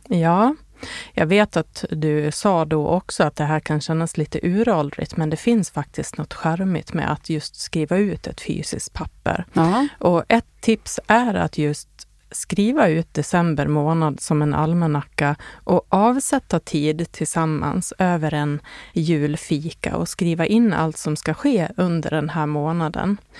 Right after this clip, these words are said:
Speaker 1: Från inköp av glögg till minglet, till luciafirande, julbak och köp av julklappar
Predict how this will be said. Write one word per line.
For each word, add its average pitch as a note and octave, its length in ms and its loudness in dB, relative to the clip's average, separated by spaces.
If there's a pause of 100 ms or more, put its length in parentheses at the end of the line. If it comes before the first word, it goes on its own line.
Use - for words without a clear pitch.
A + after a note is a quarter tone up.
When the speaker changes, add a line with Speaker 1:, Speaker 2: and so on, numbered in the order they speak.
(360)
Speaker 1:
Från B3 440 4
inköp F#3 640 0
av D#3+ 160 -4
glögg E3+ 460 0
till D#3 180 -2
minglet, D#3 760 -2
till F#3 280 0
luciafirande, D#3 1120 -2
julbak E3 960 0
och E3+ 240 -2
köp F3 400 2
av D#3 160 -4
julklappar E3+ 840 -2